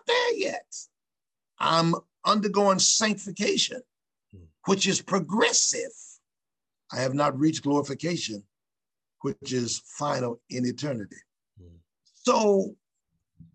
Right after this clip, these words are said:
Speaker 1: if you will preach with personality, human personality that God gave you, you're gonna be vulnerable. Why does it, why?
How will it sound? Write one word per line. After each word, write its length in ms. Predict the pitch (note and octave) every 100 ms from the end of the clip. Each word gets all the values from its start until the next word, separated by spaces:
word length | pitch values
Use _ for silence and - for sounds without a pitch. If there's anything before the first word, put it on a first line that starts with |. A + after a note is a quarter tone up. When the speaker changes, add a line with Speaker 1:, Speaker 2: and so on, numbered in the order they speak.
| _ -
Speaker 1:
if 260 | G3 F#3+
you 360 | F3 B3+ D#4 D#4
will 180 | B2+ B2
preach 800 | - G#3 E3 E3 - - - - _ _ _ _ _ _ _ _ _ _ _ _ _ _ _
with 500 | - C#3+ A#3 A#3 - - _
personality, 760 | - F3+ - D3 C#3 G#2+ G2 F#2+
human 300 | C3 E3 C3
personality 600 | C#3+ C3 B2 A2+ G2+ G2
that 80 | F#2+
God 300 | A2+ G#2+ G#2
gave 240 | A2+ G#2+ F#2+
you, 200 | F#2+ F#2+ _ _ _ _ _ _ _ _ _ _ -
you're 100 | B2+
gonna 240 | B2+ B2+
be 140 | A#2+
vulnerable. 520 | A2+ A#2+ A#2 F#2+ - - _ _ _ -
Why 160 | A2+
does 180 | A2+ G#2
it, 60 | G#2
why? 360 | A#2 G#2+ -